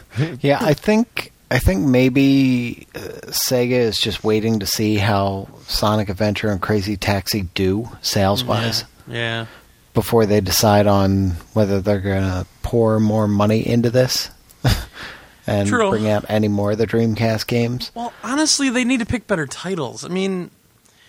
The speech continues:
Speaker 2: Crazy Taxi's great, but I, I still don't. I played it again. I still don't like this, this version. I just don't like it.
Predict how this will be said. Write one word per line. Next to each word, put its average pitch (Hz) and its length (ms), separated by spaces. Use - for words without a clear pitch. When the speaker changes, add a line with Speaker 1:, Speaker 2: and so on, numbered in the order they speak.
Speaker 2:
Crazy 320 320
Taxi's 254 400
great, 202 460
but 147 220
I, 208 140
I 180 100
still 220 420
don't. 151 160
I 175 200
played 262 180
it 277 80
again. 131 240
I 131 100
still 196 280
don't 208 140
like 143 180
this, 151 180
this - 200
version. 143 380
I 131 80
just 131 220
don't 147 160
like 143 240
it. - 100